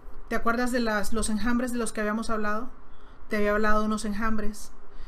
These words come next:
Y que cada vez que tienes un pensamiento, va y se agrupa con el enjambre correspondiente. Bueno, entonces, hacer limpieza es tomar ese pensamiento que vino y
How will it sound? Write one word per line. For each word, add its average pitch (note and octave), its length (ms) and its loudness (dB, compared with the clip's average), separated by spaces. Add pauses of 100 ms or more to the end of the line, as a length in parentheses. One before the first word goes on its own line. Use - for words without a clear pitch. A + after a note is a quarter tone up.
(140)
Y G3+ 60 -8
que A3 120 -8
cada A3+ 240 0
vez A#3+ 160 2
que C#4 120 -2
tienes C4 280 2
un B3+ 120 0
pensamiento, A3+ 720 2
va A3+ 460 4
y B3 140 0
se G#3+ 260 -4
agrupa G3+ 420 -2
con G#3+ 120 -4
el G3 100 -6
enjambre G3 440 -4
correspondiente. G3 840 -4 (1900)
Bueno, G3 520 -2 (340)
entonces, G#3 580 -4 (460)
hacer A3 300 -2
limpieza A#3 540 -2
es A3 160 -4
tomar G#3+ 420 -2 (500)
ese B3+ 240 -4
pensamiento B3 640 0
que B3 100 -4
vino B3+ 300 -2 (600)
y D4+ 240 -4